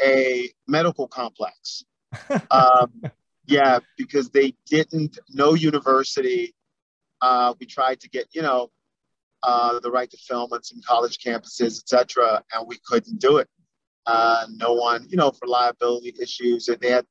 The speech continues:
Speaker 2: Mm-hmm.
Speaker 1: they had class, you know, students and stuff. They didn't want to, you know, open their campus up to, to filming. So we found a medical facility, which was sort of sprawled out across this,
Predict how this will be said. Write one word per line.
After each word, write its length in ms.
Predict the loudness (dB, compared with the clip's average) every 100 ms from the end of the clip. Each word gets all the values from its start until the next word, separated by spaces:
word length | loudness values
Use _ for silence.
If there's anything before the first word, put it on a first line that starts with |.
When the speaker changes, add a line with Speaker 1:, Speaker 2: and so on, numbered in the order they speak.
| _
Speaker 2:
Mm-hmm. 200 | -16 -14 -6
Speaker 1:
they 80 | -2
had 220 | -2 -4
class, 720 | -4 -2 -2 -4 -6 -10 -14 _
you 80 | -10
know, 160 | -8
students 580 | -10 -8 -4 -4 -6 -10
and 80 | -6
stuff. 180 | -4 -2
They 100 | 2
didn't 200 | 2 2
want 260 | 2 2 0
to, 220 | -4 -6 -8 _ _ _ _ _ _ _
you 80 | 0
know, 220 | 2 0 0
open 280 | 0 -2
their 140 | -8 -8
campus 460 | -6 -8 -8 -6
up 140 | -6 -4
to, 140 | -8 -6
to 240 | -4 -4 -4 _ _ _
filming. 440 | -4 2 2 0 -6
So 420 | -4 2 2 0 _ _ _ _ -6
we 80 | -2
found 280 | 2 2 2
a 40 |
medical 480 | -2 -2 -2 -2 -8
facility, 580 | -10 -8 -6 -4 -6 -14
which 240 | -16 -14 -12
was 220 | -12 -12 -18 _ _
sort 340 | -8 -2 0
of 120 | -2 -4
sprawled 580 | -12 -8 -2 -2 0
out 300 | -2 -2 -4 -6
across 460 | -6 -6 -4 -8
this, 320 | -16 -14 -16